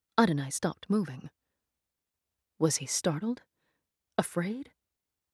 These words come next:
Angry? She couldn't tell from his blank metal expression. "I'm sorry,"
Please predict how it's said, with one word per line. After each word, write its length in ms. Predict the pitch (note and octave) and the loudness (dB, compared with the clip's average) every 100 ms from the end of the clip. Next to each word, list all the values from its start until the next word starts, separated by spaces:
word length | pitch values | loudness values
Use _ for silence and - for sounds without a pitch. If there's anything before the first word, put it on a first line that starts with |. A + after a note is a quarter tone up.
| - | 0
Angry? 520 | E3 F#3 A3+ C4+ - _ _ _ _ _ _ _ _ | 4 4 4 0 -4 _ _ _ _ _ _ _ _
She 160 | - D4+ | 2 4
couldn't 300 | - F3 D3 | 4 2 0
tell 240 | - A3 | 0 0
from 220 | A3+ E3 D3 | 0 0 0
his 180 | D3+ | 0
blank 460 | D3+ - E3 D#3 - | -2 -2 0 -2 -2
metal 340 | E3+ D#3+ C#3+ | 2 2 0
expression. 720 | B2+ - - F3+ C#3+ - C#3 C#3+ _ _ _ _ _ _ _ _ _ _ _ _ _ _ _ _ - | -6 -8 -2 0 0 -4 -8 -8 _ _ _ _ _ _ _ _ _ _ _ _ _ _ _ _ 8
"I'm 160 | B3 G#3 | 10 10
sorry," 500 | - F3 E3+ F3+ | 8 6 6 4